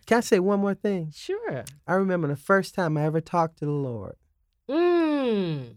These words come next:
Speaker 1: I remember, and I, I remember this so vividly. I'm in the, um, I don't know, I was,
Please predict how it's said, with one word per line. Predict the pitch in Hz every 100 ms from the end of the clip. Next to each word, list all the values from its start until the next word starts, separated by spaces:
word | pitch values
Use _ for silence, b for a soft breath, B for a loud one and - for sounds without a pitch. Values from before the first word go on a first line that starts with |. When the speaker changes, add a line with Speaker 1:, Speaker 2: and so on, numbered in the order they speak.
| 131
Speaker 1:
I | 147
remember, | 185 185 180 190 208 190 b b
and | 180 185
I, | 180 -
I | 151 151
remember | 156 170 190 190
this | 175 170 -
so | - 185 196
vividly. | 175 208 185 156 143
I'm | 123 160 185
in | 175
the, | 165 131
um, | 143 151 147 147
I | 220 220
don't | 190
know, | 165 151 151 b b b _
I | 165
was, | 160 147